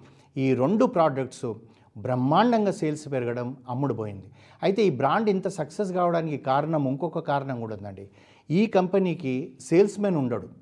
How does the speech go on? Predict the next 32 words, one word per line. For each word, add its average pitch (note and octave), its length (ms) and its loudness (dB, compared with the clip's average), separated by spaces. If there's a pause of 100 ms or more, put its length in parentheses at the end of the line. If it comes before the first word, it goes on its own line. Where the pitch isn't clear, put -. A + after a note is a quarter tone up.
(340)
అంటే D#3 320 -2
జనరల్గా D#3+ 440 2
ఏంటంటే D#3+ 320 4
ఏ C#3 180 4
ప్రోడక్ట్కైనా D#3 720 0 (300)
సేల్స్‌మెన్ E3+ 560 0
పోయి E3 160 2
షాపులలో C#3+ 460 -2
పోయి D3+ 300 2
ఆ-, C3 160 0 (360)
ఆర్డర్స్ D3+ 340 0
బుక్ C#3+ 240 -2
చేసుకొని D#3 320 0
వస్తాడు. G#2+ 440 -10
కానీ D3 200 -2
భారతదేశంలో D3+ 920 -2 (540)
రెండు G#3 300 4 (120)
చరిత్ర F3+ 320 2
రాసినాయి D3 500 -2 (100)
మల్టీనేషనల్ E3 640 -2
కంపెనీలను, D3 680 -2
మూడు D3 340 -2
చెర్ల C#3 200 -4
నీళ్లు D3 300 -2
తాగిపించిన C#3 500 -2
రెండు B2 240 -2
కంపెనీలు, B2+ 460 -4
ఒకటి A2 260 -6
నిర్మా, C3+ 400 -4 (380)
ఒకటి B2+ 240 0
వీకో E3 240 2
టర్మరిక్. A#2 480 -4